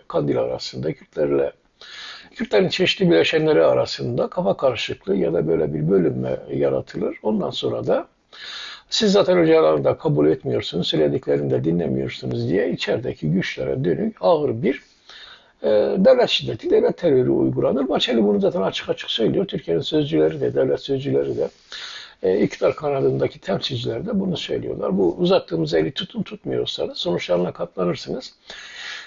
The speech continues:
E, K Ç K eş başkanı Karasoy'un da dediği gibi, Karasoy dün şöyle diyordu. E, ya kabul edersiniz, vazgeçersiniz, haklarınızdan mücadeleden, örgütten vazgeçersiniz ya da yumruğu yersiniz diyorlar. Yani bize söyledikleri bu. Bir de Karasoy diyor ki yani bu yeni süreçle ilgili,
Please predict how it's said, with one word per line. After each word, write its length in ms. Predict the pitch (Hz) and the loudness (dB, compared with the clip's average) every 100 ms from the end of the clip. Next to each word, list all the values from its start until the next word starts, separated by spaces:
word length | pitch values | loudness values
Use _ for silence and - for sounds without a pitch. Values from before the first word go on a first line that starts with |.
| - | -8
E, 200 | - - | 0 0
K 140 | - 214 | 2 2
Ç 180 | 208 196 | 2 4
K 100 | 196 | 4
eş 180 | 165 | 4
başkanı 400 | 170 - - 185 | 0 0 0 -2
Karasoy'un 520 | - 190 185 - 175 170 | 0 2 2 4 2 4
da 100 | 156 | 4
dediği 300 | 156 160 139 | 4 2 2
gibi, 180 | 131 | -2
Karasoy 420 | 143 156 147 143 135 | -2 -2 -2 -2 -4
dün 120 | 143 | -4
şöyle 360 | 139 143 143 | -2 -2 -2
diyordu. 640 | 123 123 123 131 160 214 220 _ _ _ _ - | -2 -2 -4 -4 -4 -6 -8 _ _ _ _ -10
E, 120 | 165 | -2
ya 160 | 175 - | 2 2
kabul 260 | - 80 165 | 0 -2 0
edersiniz, 640 | 69 127 - - 190 - | 0 -2 -6 -6 -8 -2
vazgeçersiniz, 760 | 156 143 139 - 127 - 180 - | 0 0 -2 -2 -6 -6 -8 -4
haklarınızdan 720 | - - 143 135 135 131 143 | -4 -2 -2 -2 -4 -6 -6
mücadeleden, 600 | 131 139 131 131 135 139 | -4 -2 -2 -2 -2 0
örgütten 520 | 135 139 - 143 143 | -2 -2 -4 -4 -4
vazgeçersiniz 760 | 147 165 - 127 - 170 - - - - - - - | -4 -4 -6 -8 -8 -8 -8 -12 -16 -16 -16 -12 0
ya 180 | 196 | 2
da 80 | 208 | 4
yumruğu 440 | 208 190 190 202 208 | 6 6 6 4 4
yersiniz 600 | 208 208 - 131 113 113 | 4 2 0 0 0 0
diyorlar. 300 | 117 117 123 | 0 0 0
Yani 280 | 139 139 | 0 0
bize 160 | 139 156 | 0 -2
söyledikleri 720 | - 135 127 135 127 120 117 | 0 0 0 0 -2 -2 -2
bu. 140 | 262 294 | -6 -4
Bir 100 | 196 | -4
de 80 | 208 | -4
Karasoy 360 | 208 - 190 | -2 -2 -2
diyor 160 | 214 214 | -4 -4
ki 120 | - | -4
yani 200 | 165 85 | -4 0
bu 40 | |
yeni 200 | 87 90 | 2 2
süreçle 420 | - - 73 - 69 | -2 -6 -8 -6 -4
ilgili, 460 | 69 67 69 64 | -4 -4 -6 -8